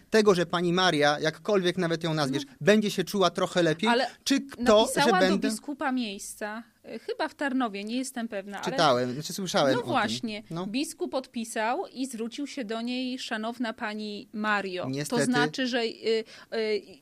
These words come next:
Speaker 2: nie, tutaj nie postąpił w zgodzie z nauką Kościoła?
Speaker 1: Nie wiem, jak postąpił biskup, on już musi z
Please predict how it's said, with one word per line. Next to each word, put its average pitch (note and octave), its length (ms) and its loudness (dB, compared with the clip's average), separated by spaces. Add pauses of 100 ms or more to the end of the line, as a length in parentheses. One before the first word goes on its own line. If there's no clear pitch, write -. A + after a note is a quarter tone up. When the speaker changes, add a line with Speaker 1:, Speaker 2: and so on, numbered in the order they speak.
(160)
Speaker 2:
nie, - 140 -18 (120)
tutaj A#3+ 260 -2
nie A#3+ 100 -2
postąpił A#3+ 680 -6
w G#3 60 -12
zgodzie A3+ 400 -4
z A3+ 40 -4
nauką A3+ 440 -4
Kościoła? A3+ 640 -4
Speaker 1:
Nie C#3+ 160 -4
wiem, C#3+ 120 -4
jak C#3 160 -6
postąpił B2+ 480 -10
biskup, D3+ 440 -8
on C#3+ 180 -4
już B2+ 160 -10
musi A#2+ 240 -10
z - 80 -14